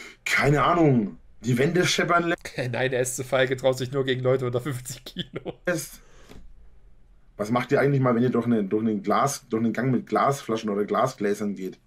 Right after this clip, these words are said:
Speaker 2: Ah, Glasgläser. Das, das ist echt cool, weil da wird das Glas nochmal extra Gläser gemacht. Das ist ganz geil, wirklich. Also heftig auf jeden Fall. <laughs> Gibt es eigentlich auch Glas,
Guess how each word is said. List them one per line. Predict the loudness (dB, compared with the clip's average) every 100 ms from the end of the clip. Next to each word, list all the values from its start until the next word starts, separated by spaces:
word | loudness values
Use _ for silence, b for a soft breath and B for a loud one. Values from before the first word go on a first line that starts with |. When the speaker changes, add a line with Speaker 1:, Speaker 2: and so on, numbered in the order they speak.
| _ _ _ -2
Speaker 2:
Ah, | 0 0 0 2 2 2
Glasgläser. | 0 0 -2 -2 -4 0 0 -2 -10 -10 _ b b b b -2
Das, | -2 -2 -10
das | -4 -4
ist | -2
echt | -4 -4 -4
cool, | 2 4
weil | 4 2 B B
da | 0
wird | 0 0
das | -4 2
Glas | 6 6 4
nochmal | 0 -2 -2
extra | -4 2 4 4 2
Gläser | 4 4 4 0
gemacht. | -2 -6 -8 -8
Das | -8
ist | -4
ganz | -4 -4 0
geil, | 4 4 0
wirklich. | -6 -8 -6
Also | -4 -2
heftig | -4 -6 -14
auf | -10
jeden | -10
Fall. | -10 -12 -12 -10
<laughs> | -10 -8 -8 -6 -10 -10 -20 -14 -8 -8 -6
Gibt | -6 -6
es | -2
eigentlich | 2 2 0
auch | -2
Glas, | 2 4 4 2 -2 -12